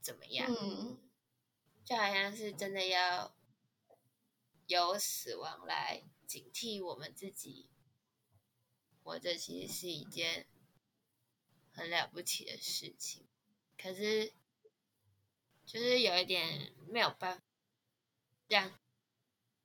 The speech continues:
Speaker 1: 这个，这个感情可以一直持续下去。
Speaker 2: 那
Speaker 1: 是一个，嗯，怎么样？那
Speaker 2: 那你有没有就是尝试做什么改变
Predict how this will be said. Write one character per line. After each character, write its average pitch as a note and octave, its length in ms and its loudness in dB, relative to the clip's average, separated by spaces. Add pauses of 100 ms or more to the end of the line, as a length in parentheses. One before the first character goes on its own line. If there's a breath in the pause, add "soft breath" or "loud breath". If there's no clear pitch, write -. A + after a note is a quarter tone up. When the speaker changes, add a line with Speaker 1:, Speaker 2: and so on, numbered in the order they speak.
(580)
Speaker 1:
这 A3+ 200 2
个， C#2+ 340 -2 (1600)
这 G#3+ 160 2
个 F3 100 4
感 - 300 -4
情 - 300 -6
可 - 180 -10
以 B2 400 -2
一 F#3 100 2 (140)
直 - 60 -10
持 - 260 -4
续 E3+ 220 -10
下 - 260 -4
去。 - 60 -20 (1800)
Speaker 2:
那 F#4 320 12
Speaker 1:
是 A#3 80 10
一 E3 60 4
个， F2 340 -2 (320)
嗯， F3 360 -4 (480)
怎 - 140 -20
么 A2+ 80 -10
样？ - 220 -4 (140)
那 - 400 0 (1000)
Speaker 2:
那 F#4+ 300 10
你 B3+ 360 6
有 A#3+ 280 10
没 A3+ 180 8
有 A3+ 340 6
就 B3+ 280 2
是 A#3 680 2
尝 A3+ 400 -2
试 B3+ 240 0
做 A3+ 240 4
什 A3+ 140 -2
么 F3+ 160 -2
改 - 280 0
变 - 380 -2